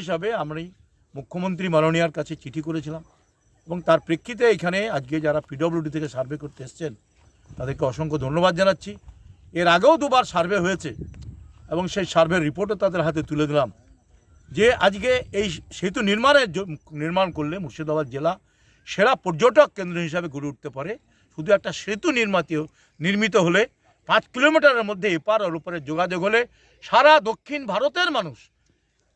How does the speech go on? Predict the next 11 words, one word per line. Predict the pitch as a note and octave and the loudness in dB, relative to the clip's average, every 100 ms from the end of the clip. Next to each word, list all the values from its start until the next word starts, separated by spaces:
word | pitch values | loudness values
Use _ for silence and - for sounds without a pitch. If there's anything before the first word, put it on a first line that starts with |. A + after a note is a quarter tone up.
| - | -2
আজকে | G#3 C4 E3+ | 2 2 2
বিদেশের | B3+ F#4 D#4+ E4 C#4+ | 2 4 6 6 6
মানুষ, | F#3 C3 - _ _ _ _ _ _ | 0 -6 -16 _ _ _ _ _ _
আজকে | G3 A3 C#4+ C4+ | -8 4 6 6
আমার | A3 C4+ G#3+ | 4 0 -2
পশ্চিমবাংলার | A3 - C#4+ D4 C#4+ C#4+ C4 A3+ | -8 -6 -6 0 2 4 4 2
একেবারে | C4 C4+ C4 | 2 -2 0
হচ্ছে | B3+ B3+ B3 | -2 -4 -6
তারাপীঠ | A3+ A3 D4 D#4+ D#4 G#3 | -2 2 2 2 -2 0
হয়ে | G#3 D3+ - _ _ _ _ - | 0 0 -6 _ _ _ _ -2
সরাসরি | A#3+ D#4+ E4+ C4+ G#3 | 4 6 6 2 -8